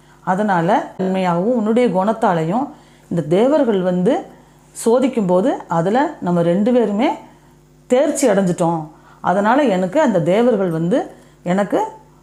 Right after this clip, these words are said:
உனக்காகவும் எனக்காகவும் நம்ம, என்னுடைய தவறெல்லாம் மன்னிச்சு எனக்கு கண் பார்வையும் கொடுத்துட்டாங்க, எனக்கு அழகான இளைஞர், இளைஞனா ஆக்கிட்டாங்க" அப்படின்னு நடந்ததெல்லாம்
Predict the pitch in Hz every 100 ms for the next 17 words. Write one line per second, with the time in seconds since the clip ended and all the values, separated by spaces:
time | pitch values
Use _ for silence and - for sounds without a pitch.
0 | - - 196 262 269 220 196 196 302 254
1 | 180 214 233 233 196 190 262 214 185 180
2 | 180 175 170 175 185 190 214 190 185 190
3 | 202 330 - - - - 185 180 175 180
4 | 185 240 196 190 208 233 233 240 247 285
5 | 285 254 180 - - - - 196 196 370
6 | 453 - - - 185 190 220 262 196 202
7 | 247 254 247 202 196 247 254 247 180 185
8 | 175 160 160 160 156 - - - - 185
9 | 190 202 254 208 202 208 190 175 262